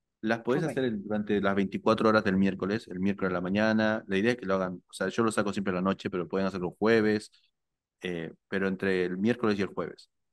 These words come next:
Speaker 1: ¿sí? Y el viernes lo pueden hacer el viernes, sábado, domingo, no pasa nada. Pero tienen que hacerlo entre dos a tres días, más, más o menos.
Speaker 2: Ok.
Speaker 1: Y los orales son los sábados.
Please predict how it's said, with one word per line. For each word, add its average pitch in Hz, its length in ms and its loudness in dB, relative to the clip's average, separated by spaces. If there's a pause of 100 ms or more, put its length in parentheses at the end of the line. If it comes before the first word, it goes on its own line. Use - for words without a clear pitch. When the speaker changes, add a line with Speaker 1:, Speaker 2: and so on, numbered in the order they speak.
Speaker 1:
¿sí? 110 240 -4 (300)
Y 127 120 2
el 165 100 6
viernes 165 380 6
lo 127 120 0
pueden 110 200 2
hacer 104 200 -2
el 104 100 0
viernes, 110 360 2
sábado, 98 340 0
domingo, 95 280 -4
no 92 80 -4
pasa 90 200 -6
nada. 80 220 -8 (580)
Pero 107 220 4
tienen 123 200 4
que 123 80 4
hacerlo 120 260 2
entre 104 420 -2 (160)
dos 123 240 4
a 107 60 -2
tres 107 240 -4
días, 87 380 -8 (240)
más, 104 480 0 (500)
más 110 240 0
o 101 60 0
menos. 87 340 -6 (800)
Speaker 2:
Ok. - 140 -16 (140)
Speaker 1:
Y 123 120 2
los 127 200 4
orales 123 280 4
son 107 100 0
los 95 120 -2
sábados. - 380 -6